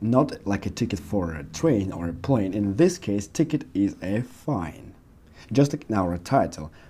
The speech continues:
fined five billion. Um, in this case, ticket also means a fine. Usually, uh, speaking of traffic police, when you are pulled over on the road, you get a ticket. Okay,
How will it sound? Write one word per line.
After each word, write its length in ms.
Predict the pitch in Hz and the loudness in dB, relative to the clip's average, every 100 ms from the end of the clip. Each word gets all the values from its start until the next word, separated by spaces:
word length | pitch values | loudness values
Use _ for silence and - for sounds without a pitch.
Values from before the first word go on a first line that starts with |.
| - | -20
fined 640 | - - 95 85 101 139 - - | -4 0 2 0 -2 -4 -10 -10
five 360 | 110 95 82 80 | -4 -2 -2 0
billion. 460 | 104 101 139 160 - - - - | 0 2 0 -2 -6 -20 -20 -8
Um, 280 | 98 101 95 | -2 0 0
in 140 | 107 120 | 2 4
this 180 | 170 | 4
case, 220 | - 135 - | 4 0 2
ticket 340 | 160 147 151 113 | 0 2 2 4
also 340 | 143 147 165 | 4 4 0
means 440 | 127 95 90 87 - | 0 0 -4 -8 -6
a 140 | 90 | -8
fine. 600 | 80 - 98 82 67 - - - - - | -8 -6 -6 -4 -10 -14 -20 -20 -20 4
Usually, 640 | 139 127 107 98 101 117 - - | 6 6 4 2 0 -2 -10 -10
uh, 140 | 98 90 | -6 -6
speaking 380 | - 139 127 | -2 -2 0
of 180 | 95 87 | -4 -6
traffic 460 | - 151 151 80 - | 2 4 4 2 0
police, 540 | 98 92 98 110 - - - - | 0 2 2 2 -2 -14 -20 -8
when 180 | 104 104 | -2 0
you 260 | 117 143 92 | 4 4 4
are 140 | 87 | 0
pulled 420 | 87 - 156 147 - | -2 6 8 8 4
over 500 | 104 92 82 127 - 98 | 2 2 2 -2 -2 -2
on 140 | 95 | 0
the 100 | 90 | 0
road, 440 | 95 139 92 120 - - - - | 2 2 2 0 -8 -18 -14 2
you 100 | 151 | 4
get 300 | 120 92 - - | 4 -2 -6 -6
a 260 | 92 139 139 - - - | -2 -2 -4 -14 -20 -4
ticket. 420 | - 113 - - - - - - - - - | -2 -2 -8 -18 -20 -20 -20 -20 -20 -20 -8
Okay, 340 | 98 98 82 | -6 -6 -10